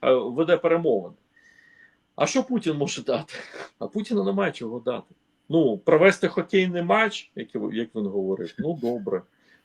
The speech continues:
Е, а що, нафту арктичну? За таких цінах, е, на нафту взагалі не потрібна арктична нафта.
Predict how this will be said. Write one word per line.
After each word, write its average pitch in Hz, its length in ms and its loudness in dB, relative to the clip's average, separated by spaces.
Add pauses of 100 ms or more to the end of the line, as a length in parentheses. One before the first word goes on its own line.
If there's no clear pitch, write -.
Е, 101 380 2
а 131 260 6
що, 95 1000 -2
нафту 196 460 6
арктичну? 104 720 -2 (140)
За 127 120 -8
таких - 300 -6
цінах, 185 400 -2
е, 156 160 2
на 160 120 -4
нафту 180 340 -2
взагалі 156 340 0
не 170 80 0
потрібна 110 460 -2
арктична - 460 -8
нафта. 85 380 -6